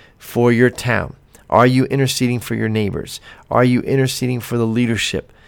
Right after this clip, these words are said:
I mean, we're called to pray for our leaders, right? And so are we praying for our leaders? Are we praying for our nation? Are we praying for the world? Are we praying for those who are persecuted? We should be praying. And that's what we see here in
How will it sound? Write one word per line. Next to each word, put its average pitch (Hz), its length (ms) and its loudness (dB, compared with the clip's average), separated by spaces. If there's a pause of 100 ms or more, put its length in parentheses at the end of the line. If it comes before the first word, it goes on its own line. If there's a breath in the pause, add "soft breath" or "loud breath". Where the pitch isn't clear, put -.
(160 soft breath)
I - 100 -8
mean, 110 80 0
we're 135 120 2
called 123 400 4
to 87 60 -4
pray 107 200 0
for 101 240 -4
our 90 60 -4
leaders, 104 420 -4
right? 117 220 -2 (360 loud breath)
And 110 100 -10
so 117 140 -2
are 117 120 0
we 127 160 0
praying 123 500 0
for 110 260 -2
our 107 60 0
leaders? 107 420 -2 (420 loud breath)
Are 107 100 0
we 123 80 4
praying 117 260 -2
for 139 160 2
our 135 100 6
nation? 147 460 0
Are 110 100 2
we 139 140 2
praying 139 400 -4
for 147 120 -4
the 135 80 2
world? 113 360 0
Are 117 80 0
we 127 100 0
praying 135 380 0
for 127 160 -6
those 120 240 -2
who 123 100 -6
are 113 60 -2
persecuted? - 760 -6 (600 loud breath)
We 123 220 4
should 101 440 -2
be 98 200 -4
praying. 110 600 -2 (460 loud breath)
And 117 180 -4
that's - 360 -4 (260)
what 107 280 -2
we 123 120 -2
see 131 260 -2
here 104 320 -4
in 117 180 -6